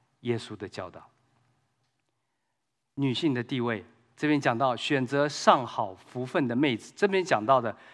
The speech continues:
他举的例子是马大和玛利亚。马大和玛利亚是耶稣的在世上传道的好朋友。曾经有一次，马大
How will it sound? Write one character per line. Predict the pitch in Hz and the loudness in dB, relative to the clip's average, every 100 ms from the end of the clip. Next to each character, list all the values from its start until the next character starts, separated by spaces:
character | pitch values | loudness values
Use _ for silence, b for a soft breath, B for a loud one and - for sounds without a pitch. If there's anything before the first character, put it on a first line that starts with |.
| - | -4
他 | 147 | -2
举 | 147 | 0
的 | 143 151 127 - | 6 6 6 -2
例 | 202 165 | -2 2
子 | 147 | 2
是 | 135 170 139 - - | 2 2 0 -2 -4
马 | 131 120 | 2 4
大 | 131 135 113 - | 6 4 4 -8
和 | - 117 | -10 -2
玛 | 120 107 | 0 0
利 | 117 | -2
亚。 | 120 - - b - | -4 -6 -12 b 6
马 | 160 | 6
大 | 165 226 | 10 8
和 | 185 | 8
玛 | 180 147 | 6 6
利 | |
亚 | 170 147 - - | 6 4 2 -8
是 | - 180 139 117 | -2 0 2 2
耶 | 156 160 | 2 2
稣 | 143 143 | 0 0
的 | 135 110 - - _ | 2 2 -2 -20 _
在 | 156 | 2
世 | 131 - | 2 0
上 | 139 135 | 2 0
传 | 117 123 123 | 0 -2 0
道 | 143 | 0
的 | 117 | 0
好 | - | -8
朋 | 107 117 | -10 -2
友。 | 147 123 b b b | 0 -2 b b b
曾 | - 151 | 0 2
经 | 170 | 4
有 | 151 | 2
一 | 131 | 0
次， | - | 0
马 | 151 135 123 | 4 6 8
大 | 185 135 | 8 6